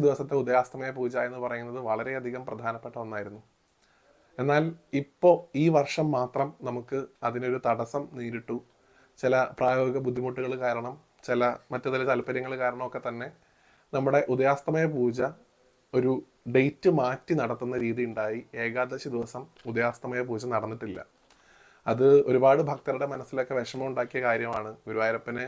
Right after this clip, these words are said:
അന്നേ ദിവസം ഒരു ഉദയാസ്തമയ പൂജ നടത്തുക എന്നുള്ളത് എത്രയോ വർഷങ്ങളായിട്ട് നടന്നുകൊണ്ടിരിക്കുന്ന കാര്യമാണ്. അതിലൊരു മുടക്കമുണ്ടായതിൽ ഒരുപാട് ഭക്തർക്ക് വിഷമം ഉണ്ടായിരുന്നു. ആ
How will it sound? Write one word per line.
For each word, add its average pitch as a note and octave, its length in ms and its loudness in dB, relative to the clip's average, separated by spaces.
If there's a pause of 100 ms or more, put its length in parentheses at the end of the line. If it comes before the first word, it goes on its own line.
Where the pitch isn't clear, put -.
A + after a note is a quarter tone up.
(540)
അന്നേ A#2 280 2
ദിവസം B2+ 300 0
ഒരു B2+ 120 2
ഉദയാസ്തമയ A#2+ 480 -2
പൂജ B2+ 120 0 (100)
നടത്തുക A#2 380 -4
എന്നുള്ളത് A#2 400 -6
എത്രയോ A#2 360 -4
വർഷങ്ങളായിട്ട് C3 600 -4
നടന്നുകൊണ്ടിരിക്കുന്ന A#2+ 640 -8
കാര്യമാണ്. A2+ 460 -8 (520)
അതിലൊരു C3 320 4
മുടക്കമുണ്ടായതിൽ C#3 800 4
ഒരുപാട് C3 400 0
ഭക്തർക്ക് B2+ 460 -8 (120)
വിഷമം C3+ 340 -6
ഉണ്ടായിരുന്നു. A#2+ 400 -2 (520)
ആ A#2+ 60 0